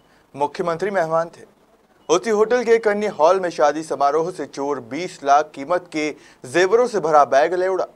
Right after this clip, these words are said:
लसुड़िया पुलिस ने गुड़गांव के सीए पवन अग्रवाल की शिकायत पर चोरी का केस दर्ज किया है।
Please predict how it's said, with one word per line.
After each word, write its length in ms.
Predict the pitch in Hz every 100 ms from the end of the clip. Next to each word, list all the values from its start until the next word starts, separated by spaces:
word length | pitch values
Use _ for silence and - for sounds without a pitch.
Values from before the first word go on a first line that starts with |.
| _ _ _ _ _ _ _
लसुड़िया 340 | 131 131 147 143
पुलिस 340 | 151 180 185
ने 80 | 175
गुड़गांव 420 | 151 143 156 190
के 160 | 190 175
सीए 280 | 160 151 156
पवन 260 | 151 143
अग्रवाल 440 | 139 135 143 156 160
की 100 | 160
शिकायत 420 | 151 147 156 170
पर 340 | 165 143 135 - _ -
चोरी 280 | 185 220
का 100 | 214
केस 260 | 185 180 175
दर्ज 200 | 180 175
किया 180 | 190
है। 120 | 151